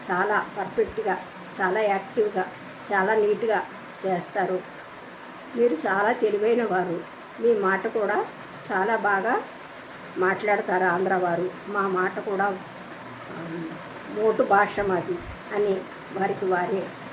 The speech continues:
మన ఎదురుగానే తె-, ఆంధ్రప్రదేశ్ వాళ్ళు ఎదురుకుండానే తెలంగాణ వాళ్ళు అంటూ ఉంటారు, "మాకు ఏ పని రాదు, మేము చేయలేము సరిగ్గానే, మీరు చేసినట్టు, మీరు చాలా యాక్టివ్గా,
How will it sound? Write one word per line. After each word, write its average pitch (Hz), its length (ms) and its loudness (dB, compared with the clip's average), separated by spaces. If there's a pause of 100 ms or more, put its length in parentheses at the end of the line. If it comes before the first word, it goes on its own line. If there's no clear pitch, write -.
(500)
మన 190 180 6
ఎదురుగానే 202 560 2 (380)
తె-, 185 520 -2
ఆంధ్రప్రదేశ్ 208 1040 2 (880)
వాళ్ళు 196 720 6
ఎదురుకుండానే 220 720 4 (300)
తెలంగాణ 208 440 2
వాళ్ళు 214 480 -2
అంటూ 196 260 0
ఉంటారు, 196 480 -2
"మాకు 202 280 -4
ఏ 185 80 4
పని 226 280 4
రాదు, 190 440 2 (140)
మేము 208 320 -2
చేయలేము 220 400 2
సరిగ్గానే, 196 560 0 (360)
మీరు 208 280 4
చేసినట్టు, 202 480 0
మీరు 202 380 -2
చాలా 196 200 2
యాక్టివ్గా, 214 540 2